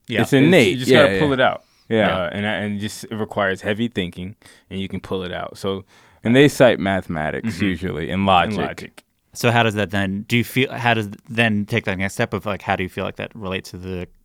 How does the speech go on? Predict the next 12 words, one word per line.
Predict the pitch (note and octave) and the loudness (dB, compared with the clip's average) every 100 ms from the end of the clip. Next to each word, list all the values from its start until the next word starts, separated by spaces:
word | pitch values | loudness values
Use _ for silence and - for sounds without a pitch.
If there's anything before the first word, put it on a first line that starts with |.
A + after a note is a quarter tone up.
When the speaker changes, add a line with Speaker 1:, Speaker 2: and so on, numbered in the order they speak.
| _ _ _ _ - | _ _ _ _ -8
Speaker 1:
how | B2+ A2+ | -2 0
you | G2 | -2
create | - F#2+ F#2+ F#2+ | -6 -4 -2 -4
or | G#2 | -6
what | F#2 F#2+ | -8 -8
you | G2+ | -10
create? | - G2 G#2 - _ _ - | -12 -12 -14 -20 _ _ -2
Speaker 2:
Hmm. | A#2 F#2+ E2 _ _ | 0 0 -4 _ _
Speaker 3:
I | - G#2+ | -2 0
would | D3+ F3 | 2 0
say | - A#2+ G#2 | 0 0 0
that, | F#2+ F#2+ F2 E2+ | -2 -4 -4 -6